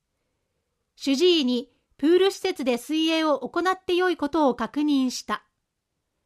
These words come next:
診断書、診療明細書、お薬手帳など、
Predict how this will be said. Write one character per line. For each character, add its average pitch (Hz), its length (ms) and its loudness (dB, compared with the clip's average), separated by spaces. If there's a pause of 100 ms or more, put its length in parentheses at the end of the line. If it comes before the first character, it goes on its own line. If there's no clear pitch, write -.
(460)
診 330 320 -4
断 302 280 0
書、 285 260 -2 (280)
診 330 280 -2
療 339 240 4
明 302 180 2
細 285 240 0
書、 - 280 -8 (360)
お - 100 -8
薬 381 360 0
手 381 120 0
帳 311 220 2
な 269 160 2
ど、 233 220 -4